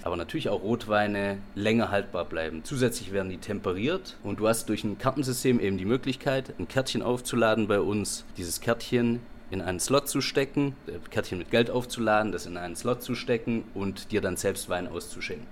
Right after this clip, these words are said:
Es gibt da verschiedene Mengen, es gibt zum Beispiel Probiermengen und diese Probiermengen die erlauben's dir eben,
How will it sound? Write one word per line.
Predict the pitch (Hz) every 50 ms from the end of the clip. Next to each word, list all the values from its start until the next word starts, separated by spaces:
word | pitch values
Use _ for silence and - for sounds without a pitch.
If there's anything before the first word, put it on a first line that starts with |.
| - - - -
Es | - -
gibt | - -
da | 90
verschiedene | - - 90 - - 95 92 92 87
Mengen, | 92 110 147 175 170 160 160 151 127
es | - -
gibt | - 92 -
zum | - 98
Beispiel | 185 - - - - -
Probiermengen | - 123 - - 139 165 151 147 147 139 143 139 135 135 131 131 - - - - - -
und | - 95
diese | 85 98 95
Probiermengen | - - 98 - 135 139 135 127 120 117 117 113 110 113 - - - - - - -
die | 110
erlauben's | 98 95 92 92 139 151 123 95 - -
dir | - 101 90
eben, | 78 95 98 98 117 127 131 127